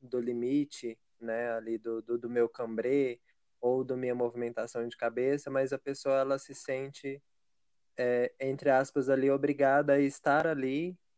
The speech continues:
né, fazendo aquelas coisas, mesmo que esteja desconfortável, né? Então, é algo que, que a gente precisa conversar também,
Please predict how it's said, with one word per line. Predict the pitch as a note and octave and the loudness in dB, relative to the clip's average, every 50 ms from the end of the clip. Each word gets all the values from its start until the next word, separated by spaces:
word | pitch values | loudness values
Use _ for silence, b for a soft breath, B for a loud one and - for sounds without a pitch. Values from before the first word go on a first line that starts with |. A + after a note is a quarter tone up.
| _ _ - | _ _ -10
né, | C3 B2+ B2+ C3 C#3+ | -6 -2 -2 -2 -2
fazendo | - - C#3 C3 B2 C3 C3+ C3+ C3+ | 0 0 0 0 0 0 -2 -2 -2
aquelas | C3+ - - C3+ C3 C3 B2+ - | -6 -2 -2 0 0 0 -2 -2
coisas, | - C3+ C3 C3+ C#3+ C#3 C3+ | -2 0 2 2 2 0 -2
mesmo | C3 C3 C3 C3+ C#3+ - | -4 -2 -2 -2 -2 -4
que | - D3+ | -6 -8
esteja | C#3+ C#3 - D3 C#3+ C#3 C3+ C3+ | -8 -4 -2 -2 -2 0 -2 -6
desconfortável, | C3+ - - _ C3+ C3+ - - C#3 C#3 C#3+ - - B2+ B2+ C3 B2+ B2 A#2+ A2+ | -10 -12 -10 _ -8 -8 -6 -6 -6 -6 -6 -4 -2 0 0 0 0 -2 -4 -4
né? | A2+ A#2 A2+ A#2 - _ _ _ _ _ _ _ _ _ _ _ _ _ _ _ _ | -4 -4 -8 -8 -12 _ _ _ _ _ _ _ _ _ _ _ _ _ _ _ _
Então, | - A#2 A2 _ _ A#2 A2 G#2+ A2 A2+ A#2 A#2 A#2+ A#2+ A#2+ A#2 A#2 A2+ A2 A2 A2+ A#2 - _ | -16 -16 -16 _ _ -12 -10 -8 -8 -6 -6 -6 -6 -6 -6 -6 -6 -8 -8 -10 -12 -14 -10 _
é | A#2 A#2 A#2+ | 0 2 2
algo | A#2+ A#2 A#2 B2 A#2+ B2+ B2 | 4 4 2 2 0 -4 -8
que, | - - - B2+ B2+ B2+ | -8 -8 -8 -8 -8 -8
que | B2 - - | -10 -8 -6
a | B2+ A#2+ | -6 -6
gente | B2 B2+ B2+ - | -6 -8 -10 -8
precisa | _ C#3 C3+ - C#3 C3 C3+ C#3+ | _ -10 -6 -4 -4 -2 -2 -4
conversar | C#3+ - D3+ D3 D#3 E3 E3 D#3 - - D#3+ F3+ F#3+ | -2 -2 -2 0 0 0 -2 -4 -4 -4 -2 -2 -2
também, | - D3 B2+ A#2 A2 G#2 G#2 G#2 G#2+ | -4 -4 -4 -4 -4 -6 -6 -10 -16